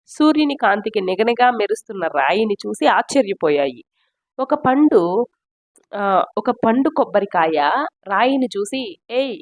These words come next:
ఎవరు నువ్వు? ఎక్కడి నుంచి వస్తున్నావు? ఇక్కడ నిలిచిపోయావేం?" అని గద్దిస్తూ ప్రస్-, ప్రశ్నించింది.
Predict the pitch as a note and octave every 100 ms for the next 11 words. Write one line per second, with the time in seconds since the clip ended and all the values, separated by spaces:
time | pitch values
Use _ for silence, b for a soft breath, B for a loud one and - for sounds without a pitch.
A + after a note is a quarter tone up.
0 | - G#3 B3+ C4 C4+ D4 A#4 _ _ _
1 | - G3+ G3+ D4 C#4+ C4+ B3+ A#3 - B3+
2 | B3 B3 D#4 A4 _ _ _ _ _ -
3 | A#3+ - D4+ C#4 C4 - C4 B3+ A#3 D#4
4 | F4+ _ - B3+ D4 A3 F#3 G#3 _ _
5 | - A#3 A3+ C#4 C#4 E4+ F4 A3 - _
6 | _ A3 G#3+ - A#3 A3+ D3+ C#3 -